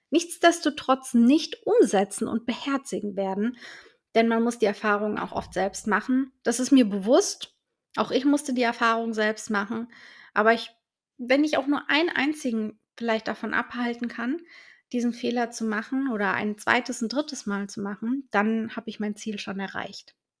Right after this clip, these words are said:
Ich hatte am Anfang des Podcasts gesagt, ich möchte den Spannungsbogen aufrechterhalten und genau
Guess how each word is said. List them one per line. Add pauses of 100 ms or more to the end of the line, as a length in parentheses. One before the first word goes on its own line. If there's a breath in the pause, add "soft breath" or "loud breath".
(120)
Ich
hatte
am
Anfang
des
Podcasts
gesagt,
ich
möchte
den
Spannungsbogen
aufrechterhalten
und
genau